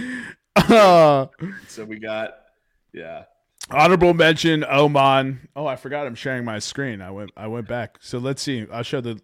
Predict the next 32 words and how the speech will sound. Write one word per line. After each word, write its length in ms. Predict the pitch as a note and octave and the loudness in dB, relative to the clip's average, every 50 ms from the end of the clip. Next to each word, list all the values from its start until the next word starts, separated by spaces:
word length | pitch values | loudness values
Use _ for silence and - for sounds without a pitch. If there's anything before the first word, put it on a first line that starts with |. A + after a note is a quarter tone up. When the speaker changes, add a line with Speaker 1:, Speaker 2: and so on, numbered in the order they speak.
| _ | _
Speaker 1:
I'll 100 | - B2+ | -12 -12
show 180 | A#2+ - D#3 C#3 | -10 -8 -8 -8
the 120 | B2 A#2+ | -8 -8
list 340 | A#2 B2 C#3 D3 C#3+ - - | -8 -6 -4 -4 -6 -6 -6
real 140 | D#3 D3 C#3 | -6 -8 -6
quick. 260 | - - D#3+ D3+ D3+ _ _ _ _ _ _ _ _ _ _ _ _ _ _ _ _ _ _ _ _ _ _ _ _ _ _ _ _ _ _ _ _ _ _ _ _ - | -6 -6 -6 -6 -6 _ _ _ _ _ _ _ _ _ _ _ _ _ _ _ _ _ _ _ _ _ _ _ _ _ _ _ _ _ _ _ _ _ _ _ _ -18
Of, 340 | A#2+ A#2+ A#2 A#2+ A2+ A2+ _ _ _ | -16 -16 -16 -16 -18 -20 _ _ _
of, 240 | G#2+ B2 B2+ B2+ A#2 A#2 A2+ - _ _ _ _ _ _ _ | -14 -12 -12 -12 -12 -16 -20 -20 _ _ _ _ _ _ _
<laughs> 540 | _ _ _ _ - - - G#3 F3+ E3 - | _ _ _ _ -10 -8 -6 -6 -6 -2 2
dude, 200 | A#3 A3 F3 - | 2 2 2 0
first 300 | - - E3 E3 E3 - | -2 0 2 2 2 0
of 60 | - C#3 | -2 -2
all, 220 | B2 A2+ A2+ - _ _ _ - - - - - _ _ _ _ - | -2 -2 -2 -6 _ _ _ -20 -20 -20 -20 -20 _ _ _ _ -18
the 520 | C#3 A#2+ C#3+ C#3+ C#3 C#3 C#3 C3+ C3+ C3 | -6 -2 0 0 2 2 0 0 -2 -4
fact 360 | B2+ - D#3 C#3+ C#3+ D#3 D#3 - | -4 -2 0 2 2 2 2 2
that 140 | E3+ D3 | 0 0
this 160 | C#3 C#3 C3 - | 0 0 -2 0
website 400 | C3 B2+ B2+ B2 - D3+ C#3 C3 | 0 -2 -2 0 0 0 0 -2
is 120 | A#2+ A2+ | -4 -6
called 280 | - C3 A#2+ A#2 G#2+ F2+ | -6 -4 -4 -4 -6 -8
international 640 | A2+ B2+ - - B2 A#2+ A2+ A2+ A2 - B2+ A#2 | -10 -10 -10 -8 -8 -6 -6 -6 -8 -8 -10 -10
man 260 | G#2 G#2 G2 G2 G#2 G#2+ | -10 -10 -10 -10 -10 -10
dot 240 | G#2 G2 F#2 E2+ | -10 -10 -12 -12
com 300 | - - F#2 F#2+ G#2 G#2 | -14 -14 -14 -12 -12 -12
is 160 | F#2+ F2 - - | -12 -12 -14 -14
hysterical. 720 | G#2 - - - - - F#2 E2+ E2+ E2 - - E2+ - - _ _ _ _ _ - | -14 -12 -12 -12 -12 -12 -12 -12 -12 -12 -14 -14 -16 -16 -18 _ _ _ _ _ -18
Speaker 2:
Right. 240 | F#2+ F2+ D#2+ - - _ _ _ _ _ _ _ _ _ _ _ _ _ _ _ _ _ _ _ _ _ _ _ _ _ _ _ | -16 -16 -16 -16 -20 _ _ _ _ _ _ _ _ _ _ _ _ _ _ _ _ _ _ _ _ _ _ _ _ _ _ _
Um, 640 | - G#2+ A2 A2 A2 G#2+ G#2+ G#2+ G#2+ G#2 G#2 G#2 G2+ - _ _ _ _ _ _ _ _ _ _ | -6 -6 -4 -4 -4 -4 -4 -6 -6 -8 -10 -12 -14 -18 _ _ _ _ _ _ _ _ _ _
yeah, 380 | B2 C3+ C#3 C3+ B2+ G#2+ G2+ | -2 0 2 2 2 0 -2
and 120 | A#2+ B2 B2+ | -4 -6 -6
then 180 | B2+ B2+ B2 | -6 -6 -6
the, 200 | A#2+ B2 A#2 A2 | -6 -6 -6 -8